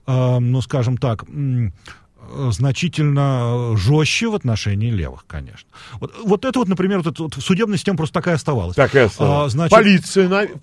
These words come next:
Speaker 2: правоохранительные
Speaker 1: поли-,
Speaker 2: службы.
Speaker 1: полиция, полиция, э, в, на-, в уже конце двадцатых годов, в середине и конце двадцатых годов социалисты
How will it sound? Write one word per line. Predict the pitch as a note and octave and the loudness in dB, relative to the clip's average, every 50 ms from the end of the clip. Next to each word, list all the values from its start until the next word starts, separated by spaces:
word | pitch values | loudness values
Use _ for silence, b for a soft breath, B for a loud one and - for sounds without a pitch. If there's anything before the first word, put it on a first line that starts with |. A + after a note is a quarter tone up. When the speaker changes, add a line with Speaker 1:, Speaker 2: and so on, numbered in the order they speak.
| _ - | _ 0
Speaker 2:
правоохранительные | - - - - C4+ G#3 - A#3+ B3+ A#3+ B3 A#3 A3 F3 - C#3 C#3+ | 4 4 6 6 6 4 4 2 0 2 2 0 -2 -2 0 2 2
Speaker 1:
поли-, | D3 E3+ F3 D3+ | 2 2 0 -2
Speaker 2:
службы. | - | 0
Speaker 1:
полиция, | - D3 C#3+ D#3 F#3 A#3+ C#4 E4+ - - A3+ F#3 D#3 C#3+ - - A2+ - | 2 2 4 4 4 2 2 0 0 0 2 2 2 0 -4 -8 -6 -2
полиция, | C#3+ D3 D#3+ D#3 D3 B2+ - - - A#2+ A2 G2+ F2 B B B B | 0 2 2 2 2 0 0 -2 -2 0 0 0 -2 B B B B
э, | - - - B2+ B2+ B2+ C3 - - | -10 -4 0 0 0 0 -2 -4 -6
в, | - G2+ F#2 G2+ C#3 F#3 G3+ G3 F3 A#2+ D#2+ b b b b b b _ _ _ _ _ _ _ _ _ _ _ _ _ _ _ _ _ _ _ - | -4 -4 -2 0 2 2 2 2 2 -2 -2 b b b b b b _ _ _ _ _ _ _ _ _ _ _ _ _ _ _ _ _ _ _ -2
на-, | B2 A#2+ D#3 - - | -2 -2 -2 -2 -4
в | D#3 B2+ A2+ F2 F2 C#3 | -2 -2 -2 0 0 0
уже | F#3+ G3 F#3+ E3 C#3+ C#3 C3+ A#2+ D3+ F#3+ E3 | 2 2 2 2 0 0 0 2 0 0 -2
конце | - - C#3+ C#3+ D3 C3+ - - F#3+ G3 F3+ | 0 0 0 0 0 0 0 0 0 0 0
двадцатых | B2 A2 A#2 C3+ B2 - - - D#3+ D3 - - A#2+ F#2+ F2 | 0 0 0 0 0 -2 -2 0 0 0 0 0 -2 -2 0
годов, | F#2+ A2+ A2 G2+ G#2+ D3 G3+ A#3 A3 - - | -2 -2 0 0 0 0 0 0 0 -2 -2
в | |
середине | - - C3 B2+ C3 A#2 G#2 F#2+ | -2 -2 -2 0 0 -2 -2 0
и | |
конце | - G#2+ G2+ - A2 | 0 -2 -2 0 -2
двадцатых | F#2+ G2 F#2+ - A2+ F#2+ - G2+ F2 | -2 -2 -2 -2 -2 -4 -2 -4 -2
годов | F2+ G2+ G2 G2+ D#3 A#3 A3 - B B B B B B | -2 -2 0 2 2 0 0 -2 B B B B B B
социалисты | - - B2 - - B2+ A#2+ A#2+ B2+ D#3+ G#3 G#3+ - - - C3 F#2 | -6 -6 -4 -2 -2 0 0 2 2 2 2 2 0 0 -2 -2 -2